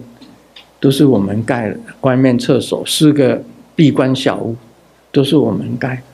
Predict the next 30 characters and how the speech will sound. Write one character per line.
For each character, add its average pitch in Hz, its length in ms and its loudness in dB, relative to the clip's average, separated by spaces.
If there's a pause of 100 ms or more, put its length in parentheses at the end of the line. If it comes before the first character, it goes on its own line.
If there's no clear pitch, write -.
(720)
后 151 180 2
来 113 160 0
再 131 160 0
增 131 280 0
加 123 400 0 (580)
这 120 140 0
个， 78 720 -4 (1400)
啊， 87 300 -6
双 123 280 0
联 113 180 2
境 117 220 2
界， 117 260 -2 (360)
在， 107 200 -2 (180)
那 120 140 2
是 117 140 -2
在 113 300 -2
以 117 140 -8
后 110 140 -2
再 110 160 -2
增 107 280 -6
加 107 280 -8 (1800)
的， - 80 -16 (800)
全 120 520 2
部 208 200 4
都 156 140 2
是 147 340 2
师 - 280 0
母 117 320 2
跟 131 260 2
我。 113 220 0